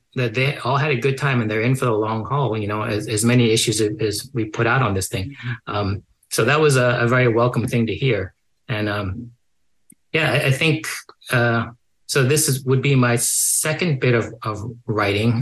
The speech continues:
Speaker 1: although I think I've been practicing to write for maybe decades.
Speaker 2: Yeah. Oh, yeah. Hundred percent. Hundred percent drawing a comic, g-, getting a script. It's all sto-, it's all storytelling. You know, Daniel will say the same thing about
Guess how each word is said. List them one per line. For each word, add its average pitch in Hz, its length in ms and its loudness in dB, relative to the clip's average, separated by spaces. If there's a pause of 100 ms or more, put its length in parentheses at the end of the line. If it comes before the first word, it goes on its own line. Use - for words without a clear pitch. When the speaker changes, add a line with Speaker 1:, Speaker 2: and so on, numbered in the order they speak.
Speaker 1:
although 120 360 4
I 113 160 0
think 151 260 0
I've 123 140 0
been 101 200 -4
practicing 117 640 -2
to 87 80 -4
write 95 320 0
for 95 180 -6
maybe 98 320 -2
decades. - 680 -6
Speaker 2:
Yeah. 135 240 2
Oh, 151 140 4
yeah. 151 260 4
Hundred 175 300 0
percent. 127 380 0
Hundred 208 180 0
percent 175 380 0
drawing 156 420 2
a 135 80 0
comic, 131 380 2
g-, - 120 -4
getting 151 460 2
a 127 40 0
script. - 540 0 (460)
It's 160 220 -2
all 139 160 2
sto-, 127 260 -2
it's 127 180 -2
all 117 140 0
storytelling. 107 640 -4 (100)
You 131 180 2
know, 117 200 4
Daniel 120 340 2
will 113 40 0
say 117 180 2
the 107 80 -2
same 113 240 2
thing 117 140 2
about 104 240 -2